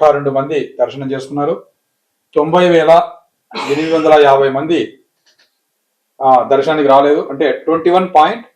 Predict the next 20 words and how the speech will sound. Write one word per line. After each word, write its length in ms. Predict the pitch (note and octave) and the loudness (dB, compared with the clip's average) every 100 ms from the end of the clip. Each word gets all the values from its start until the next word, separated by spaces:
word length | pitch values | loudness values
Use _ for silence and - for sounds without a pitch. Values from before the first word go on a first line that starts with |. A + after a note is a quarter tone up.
| _ _ _ _ _ _ _ _ _ _ _ C3 | _ _ _ _ _ _ _ _ _ _ _ -2
ఫైవ్ 180 | D#3+ E3 | 2 2
పర్సెంట్ 340 | D3 D3+ D3 D#3 B2+ - - _ _ _ _ _ _ _ C3+ | 0 -2 -2 0 -2 -4 -18 _ _ _ _ _ _ _ -2
ఆబ్సెంటిజం 480 | C#3 D#3+ C#3+ C#3+ C#3 C3 | -2 -4 -2 -2 -2 -4
ఉంది. 160 | E3 - - _ _ _ _ _ | -6 -8 -16 _ _ _ _ _
అంటే 160 | - D3+ D3 | -10 -4 -2
ఎస్ఈడిలో 460 | C#3+ - G3+ G3 F#3 - - | 0 2 4 6 4 2 0
ట్వెల్వ్ 200 | D3 D3 | -2 2
పాయింట్ 200 | D#3 C#3+ D3+ | 0 0 -2
టూ 80 | E3+ E3 | -2 0
ఉంది, 160 | F#3+ G#3 - _ _ _ _ - | -2 -2 -14 _ _ _ _ -4
ఎస్ఎస్డిలో 520 | D3 F#3 E3 E3+ G#3 A#3+ - _ _ _ _ _ - | -2 -2 0 2 0 -2 -12 _ _ _ _ _ -2
ట్వంటీ 240 | D#3+ D#3+ F#3 | -2 2 0
వన్ 120 | F3 D#3+ | 2 2
పాయింట్ 200 | A3 A3 _ _ _ - | 2 -6 _ _ _ -2
ఫైవ్ 160 | B2 G#2+ | -2 -2
ఉంది. 160 | G2 F#2 _ _ _ _ _ _ _ _ _ - | -10 -20 _ _ _ _ _ _ _ _ _ 0
తర్వాత 300 | C#3+ D#3 - A#2+ - - _ _ _ - - _ _ - F#3+ | 2 4 4 2 -2 -16 _ _ _ -20 -20 _ _ -4 -2
ఈ 40 | - C#3 | 0 0
ఆబ్సెంటిజాన్ని, 760 | G3 - A#3 G#3 G3+ F#3+ G3 D3+ - - - _ _ _ _ _ _ _ _ _ _ _ _ _ _ | 0 2 0 2 4 4 2 -2 -6 -12 -20 _ _ _ _ _ _ _ _ _ _ _ _ _ _
ఆ, 100 | - | 0